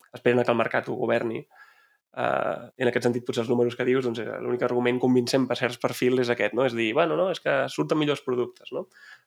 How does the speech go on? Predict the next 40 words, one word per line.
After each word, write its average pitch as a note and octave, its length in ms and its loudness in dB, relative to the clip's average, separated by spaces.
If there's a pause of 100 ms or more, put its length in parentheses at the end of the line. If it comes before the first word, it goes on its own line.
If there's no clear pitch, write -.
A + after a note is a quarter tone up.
Però A#2+ 80 -4
tots B2 160 2
sabem B2 160 8
que C3+ 80 2
és C3 80 0
una B2+ 80 2
dificultat A#2 480 0
i A#2+ 80 -4
que, A2 160 0 (1040)
i A#2 120 -10
que B2 80 -2
tot B2 180 0
i C3+ 60 4
la A#2+ 80 0
pressió A#2+ 300 2
que B2 80 -4
està B2 160 -2
havent-hi A#2+ 320 0
avui A2+ 180 0
en A2+ 80 -2
dia, A#2+ 240 4
eh, A2+ 320 -2 (140)
des A#2 160 -2
de, G2 160 -8
sobretot C3 320 -2
de, - 20 0 (140)
per G#2 100 0
part B2 160 2
dels A#2+ 140 2
propis B2+ 260 0
col·lectius A#2+ 320 -2
diversos, A#2 460 0 (240)
<laughs> D#3+ 80 2 (680)
em, G#2 200 -4 (360)
no A#2+ 100 2
és A2+ 80 -2
suficient, A2 420 -2
no? F#3+ 140 -4 (760)
Llavors, A2+ 220 -4
em, A2 240 -4